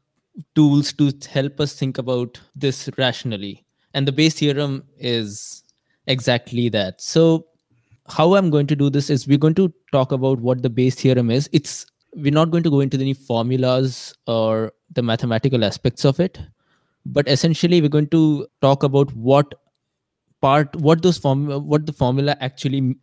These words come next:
entails, what it means, and what does the Bayes' theorem try to do. So to begin with, it's as general as it tells you how likely a hypothesis is given evidence that you have. So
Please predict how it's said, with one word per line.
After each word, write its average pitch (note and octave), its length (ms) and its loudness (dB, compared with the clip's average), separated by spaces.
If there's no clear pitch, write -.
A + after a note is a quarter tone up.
entails, B2+ 520 -4
what C3+ 120 2
it C#3+ 140 -2
means, A#2+ 520 -2
and B2+ 160 -4
what C#3 260 -2
does D3+ 100 -2
the C#3+ 100 -2
Bayes' C3+ 260 -4
theorem C3 240 -4
try A#2+ 220 -4
to A#2+ 140 -8
do. G#2 280 -8
So D3 420 0
to C3+ 80 -4
begin C3 360 -2
with, C#3 240 -4
it's - 160 -2
as D#3 260 2
general D#3+ 300 2
as D3+ 340 -4
it C3+ 140 -4
tells C#3 300 -2
you E3 220 -2
how D#3+ 440 0
likely B2 720 0
a - 80 -2
hypothesis D3 840 2
is G#2+ 500 -4
given C#3+ 420 2
evidence B2+ 460 0
that A#2+ 180 -4
you A#2 80 -4
have. G2+ 260 -10
So B2+ 440 0